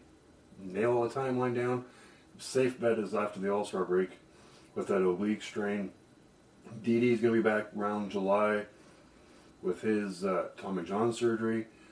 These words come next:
And Jordan Montgomery also will probably be back August, September. So there's another arm for the rotation. Also, Luis Severino, hopefully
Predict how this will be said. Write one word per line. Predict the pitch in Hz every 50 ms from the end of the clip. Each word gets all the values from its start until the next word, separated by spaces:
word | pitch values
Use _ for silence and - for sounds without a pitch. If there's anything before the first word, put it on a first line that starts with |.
| - - - - - -
And | - 190 214 226 226 226 226 226
Jordan | 202 - 120 127 127 127
Montgomery | 123 120 113 101 113 113 127 131 120 101 92 -
also | - 92 101 110 113 - 123 117 110 107
will | 98 90
probably | - 104 104 101 101 98 104 101
be | 95 92
back | 92 92 98 98 95 - - - - - - - - - - - - - - - - _ -
August, | 98 98 104 104 104 107 101 - - - - - - - -
September. | - - - 110 92 - - 110 110 110 113 110 110 110 110 - - - - - - - - -
So | - 104
there's | 95 104 110 107
another | 95 95 104 110 120 120 113
arm | 104 107 107 107 107 107 107 104 - - - - - - - - - - - - - - - - - -
for | - - - 113 110 113 110 107
the | 101
rotation. | 98 98 95 92 - 120 117 117 110 - 120 113 107
Also, | 92 87 98 120 139 147 - - 107 95 92 92 95 - - - - - -
Luis | 104 104 107 107 -
Severino, | - 117 104 92 90 90 98 120 123 107 95 98 95 - - - - - - - - - - - - - - - -
hopefully | - - - - - 113 135 143 143 - - 135 139 143 143 143 139 139 139 131